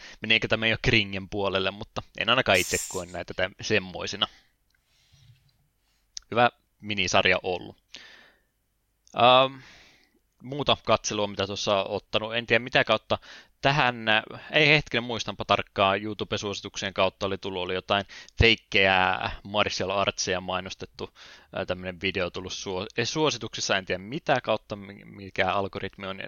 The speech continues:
tätä mulle tällä tavalla ruvennut suosittelemaan, mutta tämmöisen Super iPad Wolf-nimisen YouTubettaja löysin sitä kautta. Hänellä on kyllä enemmän ollut sitten tuota ihan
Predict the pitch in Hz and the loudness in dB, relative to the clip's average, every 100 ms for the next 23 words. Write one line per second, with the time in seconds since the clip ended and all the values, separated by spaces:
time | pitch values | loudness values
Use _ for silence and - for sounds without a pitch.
0 | - 101 - 98 - - _ 101 101 139 | -6 -2 0 0 -2 -20 _ -12 -2 2
1 | 139 127 120 113 110 107 104 113 104 - | 2 2 2 2 0 -4 -6 -4 -6 -4
2 | 107 107 107 - 135 139 135 139 113 104 | -6 -6 -6 -4 -4 -4 -6 0 2 4
3 | 104 95 101 - 107 95 - 95 92 95 | 2 2 -4 -6 -6 -6 -8 -12 -8 -8
4 | 92 92 101 95 - 104 92 - - - | -6 -6 -6 -6 -2 2 0 -2 -16 -20
5 | - 104 104 101 101 - 101 95 95 - | -8 2 4 4 0 0 2 4 2 0
6 | 107 127 127 120 113 104 107 104 95 95 | 0 0 0 0 0 2 0 -2 -4 -4
7 | 95 - - 95 87 92 92 90 90 | -6 -10 -8 -8 -6 -6 -4 -4 -4